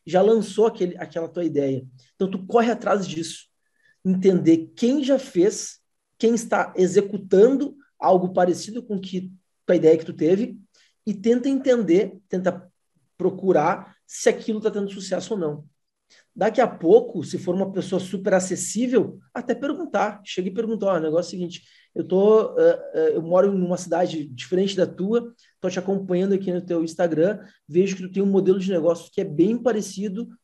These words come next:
ou igual com o que eu quero. Esse, esse teu processo tá dando certo?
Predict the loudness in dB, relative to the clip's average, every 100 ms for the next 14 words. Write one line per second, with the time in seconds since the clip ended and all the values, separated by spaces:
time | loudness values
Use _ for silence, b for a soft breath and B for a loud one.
0 | -2 0 2 4 6 6 2 -4 -10 -2
1 | 0 0 -6 _ _ _ 4 6 4 0
2 | -14 _ _ _ _ _ _ _ _ _
3 | _ _ _ -2 0 0 -4 -4 -2 -4
4 | 0 0 4 6 6 4 2 2 -2 2
5 | 4 4 2 0 0 0 -6